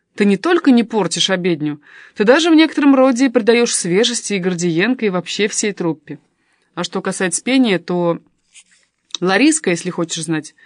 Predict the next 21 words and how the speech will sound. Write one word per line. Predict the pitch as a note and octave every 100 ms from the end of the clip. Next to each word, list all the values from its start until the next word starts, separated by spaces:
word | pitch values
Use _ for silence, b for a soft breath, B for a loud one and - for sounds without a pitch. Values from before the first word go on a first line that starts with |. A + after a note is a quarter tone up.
| B B
тебе | - A#3+ D4
в | -
подмётке | B3 G#3 A#3 - G3+
не | F#3
годится. | F3 E3 D3+ - D3 _ B B B B
Да, | G3 G#3+ E4+ G#4
у |
неё | F#4 D#4+ D#4 D4+
есть | D4+ C4+
определённая | C4 B3 A3+ B3 A#3+ A3+
выучка, | G3 G#3+ B3+ - -
школа, | G3+ - G#3+ A#3 A#3
так | G#3+
сказать, | - G#3 F#3+ F#3+ - - b b b b _
но | F#3+
нет | G3 A3 A3+ -
и | A3
сотой | G#3 - C#4 C#4 A3+ G3
доли | E3 B3 C4 A3
твоего | F#3 F#3+ F#3 G3+
обаяния. | F#3 F3+ E3+ F3+ E3 D#3 D#3 E3